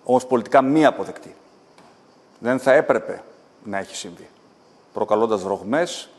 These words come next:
στην εμπιστοσύνη των πολιτών στις υπηρεσίες εθνικής ασφάλειας. Γιατί αν και αφορούσε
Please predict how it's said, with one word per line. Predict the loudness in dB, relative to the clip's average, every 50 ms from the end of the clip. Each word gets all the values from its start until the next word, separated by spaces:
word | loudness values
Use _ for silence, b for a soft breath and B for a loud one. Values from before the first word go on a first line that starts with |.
| _ _
στην | -18 -12 -8 -8 -8
εμπιστοσύνη | -8 -8 -10 -14 -12 -12 -12 -8 -6 -4 -6 -4
των | -2 -2 -4 -4
πολιτών | -4 -6 -6 -6 -8 -8 -2 0 0 0 -2
στις | -4 -10 -10 -10
υπηρεσίες | -6 -6 -6 -4 -4 -4 -4 -4 -4 -4
εθνικής | -6 -8 -8 -8 -4 -4
ασφάλειας. | -4 -4 2 2 2 2 2 -2 -12 -14 -16 -18 -20 -20 _ _ _ _ _ _ _ _ _ _ _ _ _ _ _ _ _ _ _ _
Γιατί | -14 -4 -2 -2
αν | 2
και | 2 2
αφορούσε | 2 4 2 4 4 4 0 0 -2 -2 -2